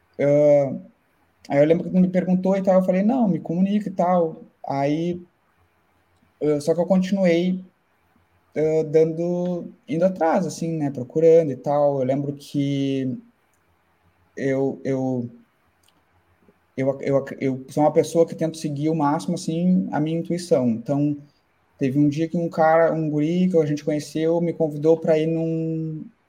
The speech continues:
num lugar fazer um treino de jiu. E eu senti uma coisa boa, eu falei, "Ah, vou ir." Fui lá.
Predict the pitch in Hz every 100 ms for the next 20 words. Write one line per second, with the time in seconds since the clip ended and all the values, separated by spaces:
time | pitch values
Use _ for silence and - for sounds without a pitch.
0 | _ - 135 143 151 147 151 165 151 160
1 | 151 160 147 143 143 127 143 123 - -
2 | 135 143 165 165 160 170 165 175 185 185
3 | 180 151 170 135 165 180 170 - _ 147
4 | 151 147 139